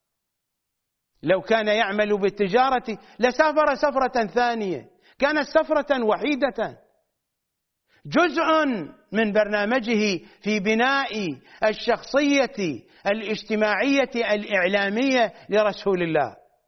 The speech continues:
وسفرته إلى الشام كانت معبأة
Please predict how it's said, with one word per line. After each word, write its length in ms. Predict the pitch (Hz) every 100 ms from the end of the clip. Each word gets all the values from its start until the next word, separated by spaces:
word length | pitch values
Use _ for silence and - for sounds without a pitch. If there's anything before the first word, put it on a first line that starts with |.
| _ _ _ _ _ _ _ -
وسفرته 760 | 175 220 196 214 214 208 202
إلى 180 | 202 202
الشام 480 | 170 - 262 285 262 - -
كانت 440 | - 269 277 269 196
معبأة 1200 | 202 170 185 143 233 285 285 - 226 196 135